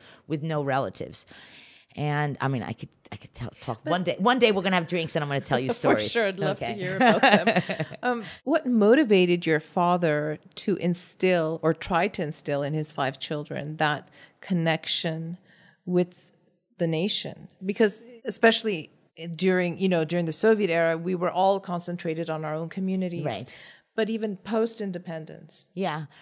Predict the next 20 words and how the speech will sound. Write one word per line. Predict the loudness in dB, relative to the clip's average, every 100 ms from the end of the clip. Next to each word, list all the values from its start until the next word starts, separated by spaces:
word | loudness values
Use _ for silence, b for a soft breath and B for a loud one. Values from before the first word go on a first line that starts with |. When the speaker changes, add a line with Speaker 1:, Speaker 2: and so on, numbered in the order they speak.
| b -2
Speaker 1:
You | 2
know, | 4
I | 2
think | 0 -2 -2
that | 0
my | 0 0
father | 2 2 4
had | 0
a | 0
very | -2 -4 -4
close | -4 -4 -2
relationship | -4 -4 -6 -6 -6
with | -6
his | -4 -4
father. | -2 0 0 -2 -2
He | -4 -8 -6
was | -4 -4 -6 -4
a | -4 -4 -6 -8
very, | -14 -6 -2 0 0 -4 -4 -6 -8
um, | -10 -10 -12 -12